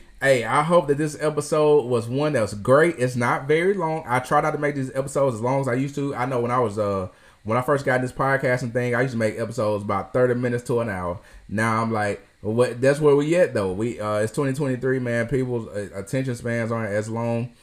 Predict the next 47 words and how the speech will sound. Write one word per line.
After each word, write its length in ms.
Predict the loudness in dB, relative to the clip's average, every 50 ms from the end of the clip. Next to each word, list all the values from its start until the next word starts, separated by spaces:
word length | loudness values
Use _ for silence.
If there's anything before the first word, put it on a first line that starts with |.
| -20 -20 _ _ _ -6
but 280 | -2 0 2 2 2
I, 300 | 2 2 0 0 0 -4
I 20 | -4
try 220 | -2 -2 0 0
to 80 | 0 -2
cater 360 | 0 0 0 2 2 2 0
to 220 | 0 0 -2 0
that 380 | 2 2 0 2 0 -2 -4 -8 -16 _ _ _
and 160 | -10 -8 -4
try 140 | -2 0 0
to 80 | 0 0
give 220 | 0 -2 -2 0
y'all 240 | 0 0 2 2 0
the 80 | 0 -2
meat 560 | -2 0 0 0 0 -2 -4 -8 -14 -20 -20 _ _ _ _ -8
and 180 | -6 -4 -4 -4
the, 60 | -2
uh, 400 | -4 -4 -4 -4 -4 -2 -2 -2
the 220 | -4 -4 -4 -2
essence 320 | -4 -4 -2 -4 -8 -4 -2
of 120 | -2 0
what 220 | 0 0 0 2
we're 100 | 0 -2
talking 320 | -2 0 -2 -2 -2 -2 -4
about 280 | -4 -4 -2 -2 -2
without 320 | -2 -2 -2 -2 -4 -4 -4
giving 200 | -4 -4 -4 -4
you 60 | -6
too 200 | -6 -6 -6 -6
much 200 | -4 -6 -6 -8
fluff. 360 | -6 -2 0 0 0 0 -2 -8 -18 _ -20 -20 _ -20 _ -8
And 160 | -4 -2 2 2
that's 160 | 2 2 2
just 180 | -2 -2 -2
being 220 | -2 -2 0 0 -2
real. 320 | -2 0 0 0 2 2
That's 160 | 0 0 -2
being, 340 | -2 -2 -2 -2 -2 -2 -4 -6
uh, 260 | -6 -6 -4 -2 -4 -4
being 480 | -6 -6 -6 -6 -4 -4 -6 -6 -6
respectful 560 | -8 -8 -8 -4 -2 -2 -2 -2 -2 -4 -4
of 100 | -4 -2
your 120 | -2 -4 -4
time 420 | -4 -4 -4 -2 -2 -4 -4 -4
and 140 | -6 -6 -4
your 120 | -2 -2
attention. 520 | -4 -4 -4 -4 -6 -4 -4 -6 -8 -8